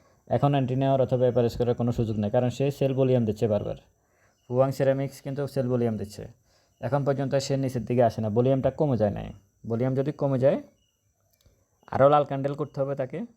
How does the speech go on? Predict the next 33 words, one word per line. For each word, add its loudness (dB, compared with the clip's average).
দুই 2
তিনটে 2
লাল 6
ক্যান্ডেল -2
করার 2
পর -2
যখন -4
ভলিউম 2
আরও 4
কমে -4
যাবে, -4
তখন -4
আপনি -4
নতুন 0
করে 0
এন্ট্রি -4
নেওয়ার 0
চিন্তাভাবনা -2
করতে -6
পারেন। -8
এখানে -2
উপরে, -2
কারণ 0
এই 0
শেয়ারটা -6
কিন্তু -6
মোটামুটি 0
আপ -2
ট্রেন্ডের -2
দিকে 0
আছে, -4
সে -2
কিন্তু -2